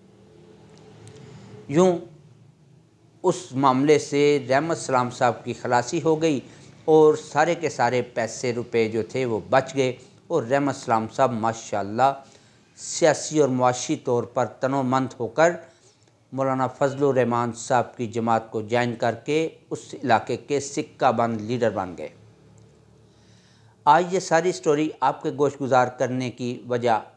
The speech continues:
यह है कि रहमत सलाम साहब ने गुज़िश्ता रोज़ एक और कामयाबी यानी कि एक और माइलस्टोन अचीव किया है। वो ये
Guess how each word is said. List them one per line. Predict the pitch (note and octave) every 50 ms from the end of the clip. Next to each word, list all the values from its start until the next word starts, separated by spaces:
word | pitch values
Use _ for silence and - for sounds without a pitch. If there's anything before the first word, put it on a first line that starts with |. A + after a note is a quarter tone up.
| _ -
यह | G#2 A2+ C#3+ D3+ - B2
है | B2 D3 F3+ - - - - _ _ _ - _
कि | C3+ C3+ B2+
रहमत | G#2+ G#2+ C3+ D3+ E3 F3 F3+
सलाम | E3 - - C#3+ B2+ A#2+ A#2 A2+
साहब | A2+ - A#2+ A#2 A2+ A#2 B2+
ने | B2 B2 B2+ B2 A#2
गुज़िश्ता | A#2+ C3+ C#3+ F3 E3 - - - D3+ B2+
रोज़ | A#2 A#2+ B2 A#2+ A#2 B2
एक | B2+ A#2 - - E3
और | F3 F3 F3 E3+ D#3+ D#3 - - -
कामयाबी | C3 B2 A#2+ A#2+ A#2+ A#2+ A2+ A#2 A2 G2+ G#2+ A#2 A2+ A2+
यानी | A2+ A2+ A#2+ B2+
कि | A#2+ D3+ D#3 D#3
एक | D3+ D3+ -
और | E3 E3+ E3 C#3+ C3+
माइलस्टोन | B2+ B2+ B2+ B2 B2 B2 - - - C3+ C3 B2+ B2+ - - - - _ _ _ _ _ _ _ _ _ _ _ _ - -
अचीव | A2+ - - - A#2 G2 - -
किया | - A2 G#2+ F#2+
है। | F#2 A#2+ C#3 D#3 E3+ - - - - - - - - - - - - _ _
वो | C#3 C3
ये | B2 A#2 C#3+ E3